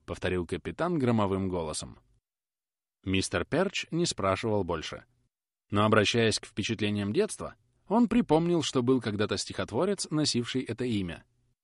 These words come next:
И потому очень удивился, что капитан задумал предложить в Сити тост за здоровье стихотворца,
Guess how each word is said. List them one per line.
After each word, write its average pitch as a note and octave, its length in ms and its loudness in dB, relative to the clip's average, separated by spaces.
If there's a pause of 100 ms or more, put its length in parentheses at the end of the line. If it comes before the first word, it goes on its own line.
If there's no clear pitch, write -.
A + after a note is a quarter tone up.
(380)
И F#2 100 -4
потому G2+ 360 0
очень G#2+ 380 -2
удивился, G#2 540 0
что - 160 -2
капитан A2 420 2
задумал B2 380 4
предложить A#2 500 4
в - 80 -6
Сити F#3 240 2
тост C#3+ 340 2
за A#2+ 200 2
здоровье A2+ 420 4
стихотворца, B2+ 760 -4